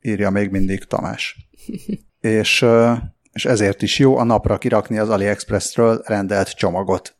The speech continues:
Ha esetleg valaki, nem tudom, ötvenezer kávékeverőt rendel, akkor azt egyenként rakja ki a napra. <laughs> Tehát vagy a napon hagyott két-három nap. Ja igen, hogy itt minden az energiáról szól, vagy a napon hagyott két-három napig, vagy egy lényegesen erősebb U V forrás sugárzásának teszed ki tíz percig.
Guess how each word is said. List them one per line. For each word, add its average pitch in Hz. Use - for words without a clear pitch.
Ha 110
esetleg 101
valaki, 98
nem 98
tudom, -
ötvenezer 104
kávékeverőt 101
rendel, 104
akkor 101
azt -
egyenként 101
rakja 107
ki 104
a 104
napra. 107
<laughs> -
Tehát -
vagy 127
a 110
napon 120
hagyott 107
két-három 110
nap. 147
Ja 139
igen, 127
hogy 123
itt 147
minden 131
az 113
energiáról 107
szól, 214
vagy 135
a 104
napon 110
hagyott 104
két-három 101
napig, 165
vagy 139
egy 131
lényegesen 107
erősebb 104
U 113
V 104
forrás 104
sugárzásának 113
teszed 113
ki 110
tíz 104
percig. 90